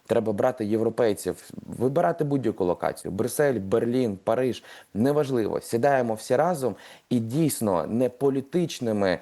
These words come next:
гравцями. Не треба там Макрона, не треба там Стармера чи Мерца. Треба брати дійсно фахових економістів, фінансистів,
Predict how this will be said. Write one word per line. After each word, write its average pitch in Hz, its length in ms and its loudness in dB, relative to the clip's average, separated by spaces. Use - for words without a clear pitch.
гравцями. 92 680 -2
Не 107 120 -6
треба 147 260 0
там 123 200 -4
Макрона, 135 460 0
не 120 120 -4
треба 127 260 0
там 104 180 -4
Стармера 131 540 0
чи 139 140 0
Мерца. 127 400 0
Треба 127 300 2
брати 110 720 0
дійсно 104 540 0
фахових 117 680 -4
економістів, 113 640 -2
фінансистів, 127 920 -2